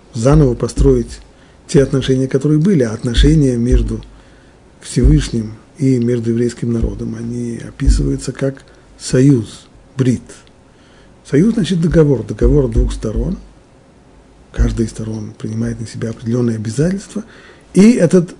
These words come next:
договор на основе чего-то. На основе чего? На основе закона. Союз, он на основе закона Торы. Закон должен снова вернуться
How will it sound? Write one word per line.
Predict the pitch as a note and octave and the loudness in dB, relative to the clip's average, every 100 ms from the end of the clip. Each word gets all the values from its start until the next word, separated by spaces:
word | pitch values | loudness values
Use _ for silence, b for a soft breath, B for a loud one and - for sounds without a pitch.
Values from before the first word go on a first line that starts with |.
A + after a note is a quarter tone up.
| _ - | _ -2
договор | C3+ C3 C3+ F3+ | 2 4 4 6
на | D#3+ D#3+ | 6 4
основе | C#3+ E3 E3+ D3 | 4 4 6 4
чего-то. | C#3 C#3 A#2+ G2+ - - - _ - | 2 2 2 0 -8 -20 -20 _ -12
На | A2 | -10
основе | - D3 D3+ | -2 0 0
чего? | - B2 | -2 -4
На | - - | -8 -12
основе | - C3+ | -8 -4
закона. | D3+ D#3 G#3+ A3 - _ | -4 -6 -8 -12 -16 _
Союз, | - - C#3 C#3+ F#3 A3 - - B B B | -2 4 6 6 6 4 2 -10 B B B
он | D3 D3+ | 2 4
на | C#3+ | 4
основе | C3 D3+ E3+ D#3 D#3 - _ - | 4 4 4 4 -2 -10 _ -4
закона | C3 B2 - C#3 C3+ | 0 0 2 2 0
Торы. | - A2+ G2+ - | -2 -4 -4 -8
Закон | B2 D3 C#3 G3 F3 | 0 2 4 4 6
должен | D#3+ C#3+ C#3+ | 4 4 2
снова | - C#3 D#3 D3 C#3+ b b b - | 2 4 4 2 -4 b b b 0
вернуться | C3+ D#3 D3+ D#3+ E3 - - C3+ | 4 6 6 6 4 0 -6 -6